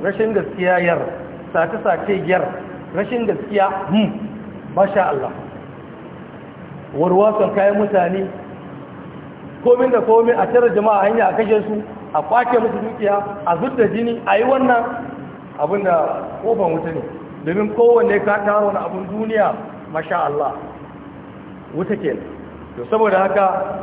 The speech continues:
asabaru, haƙuri, ɗaya daga cikin tarbiyya wanda ake buƙatar ɗan adam ya saba da shi.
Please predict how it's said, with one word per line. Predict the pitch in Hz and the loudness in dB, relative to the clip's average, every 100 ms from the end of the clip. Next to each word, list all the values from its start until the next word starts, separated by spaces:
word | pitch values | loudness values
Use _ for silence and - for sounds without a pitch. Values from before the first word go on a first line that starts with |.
| - - - - - - - - - - - - - - | -10 -14 -16 -16 -16 -16 -16 -16 -16 -16 -16 -16 -8 -2
asabaru, | 175 - - 220 202 202 202 202 | -2 0 2 4 6 6 4 4
haƙuri, | 180 175 208 220 208 | 2 2 4 4 4
ɗaya | 226 240 220 | 6 8 8
daga | 190 175 | 4 0
cikin | - 196 208 | -2 -2 2
tarbiyya | 202 202 202 190 185 | 2 2 4 6 6
wanda | 196 185 | 4 2
ake | 185 185 | 2 -2
buƙatar | 160 170 170 156 | 0 0 0 -2
ɗan | 165 | -2
adam | 175 165 | -2 -2
ya | 147 | 0
saba | 156 147 135 | 2 2 0
da | - | -2
shi. | - | -10